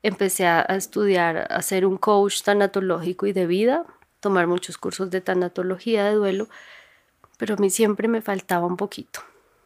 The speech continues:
Y bueno, yo iba trabajando con pacientes ya un poco más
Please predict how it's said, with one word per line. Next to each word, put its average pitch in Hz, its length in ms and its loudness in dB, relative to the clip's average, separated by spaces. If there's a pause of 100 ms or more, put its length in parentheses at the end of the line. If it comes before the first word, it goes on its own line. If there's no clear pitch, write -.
(140)
Y - 60 -10
bueno, - 160 -10 (760)
yo 202 80 2
iba 175 220 4
trabajando 190 680 6
con 190 140 -8
pacientes 185 580 0
ya 175 100 4
un 175 80 -2
poco 196 240 -6
más 208 300 -2